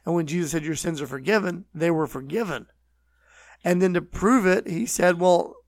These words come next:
can you say, 'Get up and walk'?" "No." "Well, look at this. Get up and walk." And the man gets up and walks. And we what? We believe. We believe suddenly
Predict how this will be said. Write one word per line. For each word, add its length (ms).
can 160
you 100
say, 160
'Get 140
up 80
and 100
walk'?" 240
"No." 240
"Well, 280
look 140
at 80
this. 360
Get 180
up 140
and 100
walk." 280
And 100
the 60
man 160
gets 180
up 100
and 140
walks. 400
And 320
we 320
what? 420
We 120
believe. 840
We 140
believe 960
suddenly 800